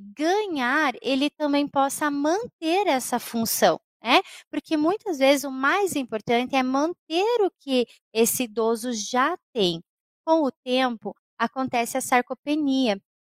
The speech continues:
que é a redução do trofismo dos músculos.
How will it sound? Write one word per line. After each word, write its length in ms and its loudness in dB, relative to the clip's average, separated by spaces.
que 80 -14
é 60 0
a 120 4
redução 1200 -2
do 140 0
trofismo 920 0
dos 280 -4
músculos. 680 -4